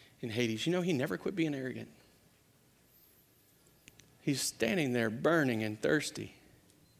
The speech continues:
And he looks over and he sees Abraham. And he doesn't, he doesn't, like, say, "Hey, Abraham, it'd be awesome if you'd help me out."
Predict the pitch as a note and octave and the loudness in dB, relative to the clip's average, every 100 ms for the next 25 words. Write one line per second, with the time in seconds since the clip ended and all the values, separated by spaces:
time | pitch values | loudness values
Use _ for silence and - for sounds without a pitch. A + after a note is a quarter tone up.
0 | _ _ - - - - A2+ A#2+ E3+ C#4 | _ _ -20 -20 -20 -8 -4 0 2 0
1 | - F3+ D#3+ B2+ - F3+ C#3+ - F#3 D3 | 2 0 2 0 0 0 -2 -2 0 2
2 | G#2+ G#2+ G#2+ - C3+ C3+ D3+ - - - | 2 0 -2 -2 0 0 -2 -14 -20 -20
3 | - _ _ _ B3 F4 F#4 D4 G#3 - | -20 _ _ _ 8 10 12 10 6 2
4 | - - C#4+ C4+ A#3 G#3+ F#3 - G#3+ F#3+ | 6 12 12 12 10 10 10 8 12 12
5 | F3 - - - G3 B3 - A#3+ A#3 G3 | 10 6 -12 -8 0 0 2 0 2 4
6 | G3 E3+ - G3 G3+ - - F#3+ A3 A3+ | 4 4 0 -4 -4 -6 -6 -2 -2 -2
7 | - A3 G#3+ G#3+ F#3+ - - - _ _ | -2 0 0 -4 -8 -16 -20 -20 _ _
8 | _ _ _ _ - _ _ - - E3 | _ _ _ _ -20 _ _ -8 -2 0
9 | F#3+ F#3 G3+ G#3+ - | 0 0 -2 -2 -6